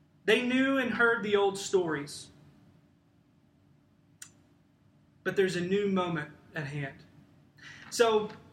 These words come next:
some of you might be saying, "Dude, this new thing, it stinks." <laughs> We're in a global pandemic. We're churching and engaging virtually and at a distance. We see our cities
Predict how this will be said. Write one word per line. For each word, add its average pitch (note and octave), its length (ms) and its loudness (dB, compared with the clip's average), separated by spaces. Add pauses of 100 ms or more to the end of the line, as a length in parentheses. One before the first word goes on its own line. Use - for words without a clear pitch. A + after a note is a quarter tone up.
some B3+ 220 0
of C4 100 0
you A#3+ 80 2
might G#3+ 220 2
be G3 80 -2
saying, F#3 440 -2
"Dude, F3 360 2 (1000)
this G#3 220 2
new G3+ 300 2
thing, G#3+ 480 -2 (600)
it G3 140 0
stinks." - 920 -4 (300)
<laughs> - 360 -4
We're G3+ 140 6
in A3+ 60 0
a F#3+ 80 0
global G#3 520 2
pandemic. G3+ 720 0 (480)
We're G#3 400 2 (800)
churching A#3 600 0
and G3+ 100 2
engaging F3 760 0
virtually G#3+ 600 0
and F#3+ 100 0
at F#3+ 140 2
a G3 40 0
distance. F3 800 -4 (540)
We A3 160 0
see A#3 360 2
our G3+ 500 0
cities A#3+ 800 -2